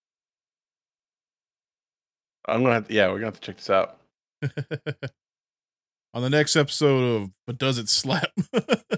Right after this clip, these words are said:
Speaker 2: <laughs>
Speaker 1: <laughs> But, uh, <laughs> yeah, so at the beginning, Laszlo sings Sunrise Sunset.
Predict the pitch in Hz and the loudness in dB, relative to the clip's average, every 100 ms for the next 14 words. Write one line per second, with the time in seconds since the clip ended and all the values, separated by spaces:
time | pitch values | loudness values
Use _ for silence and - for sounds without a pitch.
0 | - 180 - _ _ _ _ 160 - 175 | -6 -8 -8 _ _ _ _ -6 4 6
1 | 180 - _ _ _ _ _ _ _ _ | 6 2 _ _ _ _ _ _ _ _
2 | _ _ - 113 107 117 - - - _ | _ _ 4 4 4 2 0 0 -4 _
3 | _ _ _ _ _ _ _ - 165 165 | _ _ _ _ _ _ _ -6 2 8
4 | 180 165 131 165 147 139 - - _ _ | 10 10 8 8 10 10 6 -8 _ _
5 | - 143 147 143 135 165 165 135 120 113 | -4 -4 -2 -4 0 2 4 4 6 8
6 | 123 120 110 101 123 107 101 95 95 - | 6 6 2 2 -2 -4 -4 -8 -8 -2
7 | 113 104 101 92 104 95 - 73 64 | 2 4 2 0 -6 -8 -6 -6 -6